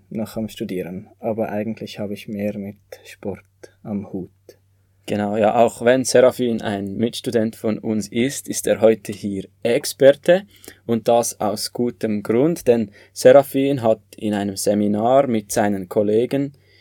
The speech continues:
Speaker 2: in Zusammenarbeit mit einer Sekundarschule im Kanton Bern sich für mehr Bewegung in der großen Pause, also unserem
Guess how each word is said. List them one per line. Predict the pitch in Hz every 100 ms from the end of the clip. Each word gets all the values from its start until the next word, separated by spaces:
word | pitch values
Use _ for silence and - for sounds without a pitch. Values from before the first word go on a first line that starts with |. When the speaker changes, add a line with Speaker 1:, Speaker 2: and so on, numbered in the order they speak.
| _ -
Speaker 2:
in | 110 110
Zusammenarbeit | 110 117 127 131 127 120 120 117
mit | 110 101 -
einer | 101 101 92
Sekundarschule | - 104 101 104 104 107 113 117 113 104
im | 101 92
Kanton | - 104 104 104 98
Bern | 101 104 143 143 _ _ _
sich | - - 139 -
für | - 110
mehr | 107 120 127
Bewegung | 120 101 107 120 123 120 120 _ _ -
in | 123 113
der | 107
großen | 117 113 110 107 95
Pause, | - 101 139 147 147
also | 98 92 113 -
unserem | 107 95 - 92